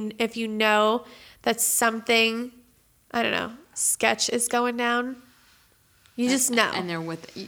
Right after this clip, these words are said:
Speaker 2: Dude, follow your fucking instincts.
Speaker 1: Follow, follow your instincts. You just know that something's happening, and you know that not all friends are meant to be good for you.
Speaker 2: Mm-hmm.
Speaker 1: You learn from those experiences.
Speaker 2: Mm-hmm.
Speaker 1: But that's definitely one thing that you can definitely catch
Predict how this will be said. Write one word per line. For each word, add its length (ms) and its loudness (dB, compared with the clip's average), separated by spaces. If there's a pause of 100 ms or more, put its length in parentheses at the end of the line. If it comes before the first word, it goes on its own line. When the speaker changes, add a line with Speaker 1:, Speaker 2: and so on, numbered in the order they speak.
(160)
Speaker 2:
Dude, 340 -6
follow 340 2
your 220 -4
fucking 400 -10
instincts. 260 -8
Speaker 1:
Follow, 360 4
follow 240 4
your 120 2
instincts. 380 0
You 80 -2
just 220 2
know 180 4
that 140 4
something's 360 0
happening, 500 0 (320)
and 200 4
you 100 4
know 280 4
that 240 2
not 200 4
all 180 2
friends 340 0
are 180 0 (360)
meant 280 2
to 100 2
be 260 4
good 260 0
for 120 -2
you. 300 4
Speaker 2:
Mm-hmm. 400 -2 (180)
Speaker 1:
You 140 6
learn 220 2
from 160 -2
those 160 0
experiences. 960 0
Speaker 2:
Mm-hmm. 300 -4 (360)
Speaker 1:
But 180 4
that's 260 2
definitely 400 2
one 280 0
thing 220 -4
that 120 -2
you 80 -6
can 140 -6
definitely 300 -6
catch 380 -6